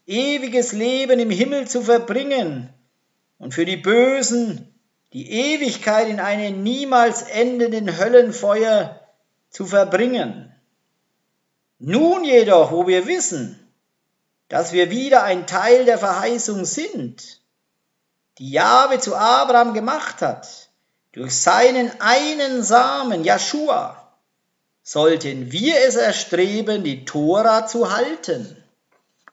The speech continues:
im Einklang mit der strengen Halacha des Messias Joshua, gegeben in Mattityahu fünf, sechs und sieben,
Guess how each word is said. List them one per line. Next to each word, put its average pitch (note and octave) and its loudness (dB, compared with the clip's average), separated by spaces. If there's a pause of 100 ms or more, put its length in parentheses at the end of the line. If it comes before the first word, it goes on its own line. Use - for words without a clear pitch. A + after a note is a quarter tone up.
(140)
im A#2+ -14
Einklang A3 0 (480)
mit C3 -6
der D3+ 0
strengen A#3+ -2
Halacha A3 0
des G#3+ -8
Messias A3+ -2
Joshua, A3+ -4 (600)
gegeben A#3 -4
in A#3 0
Mattityahu A3 0
fünf, B3 -4
sechs - 0
und A3+ -6
sieben, A#3 -8